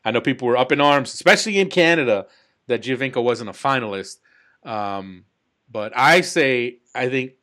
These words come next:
I think that's gonna spur on Giovinco, and I think he's gonna win a second in three years.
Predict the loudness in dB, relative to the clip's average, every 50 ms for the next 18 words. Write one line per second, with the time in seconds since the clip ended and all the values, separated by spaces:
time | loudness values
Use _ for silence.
0 | _ _ _ -10 -8 -6 -6 -4 -2 -2 -2 -2 -2 -6 -10 -10 -10 -12 -14 -10
1 | -6 -4 -2 0 0 0 0 -2 -4 -6 -8 -10 -12 -12 -12 -14 -14 -14 -18 _
2 | _ _ _ _ _ _ _ _ _ _ -6 -4 -2 -2 -2 -2 -4 -4 -6 -6
3 | -6 -6 -6 -6 -8 -8 -4 0 0 0 0 -2 -8 -10 -12 -14 -14 -12 -10 -8
4 | -6 -4 -4 -4 -4 -6 -8 -10 -14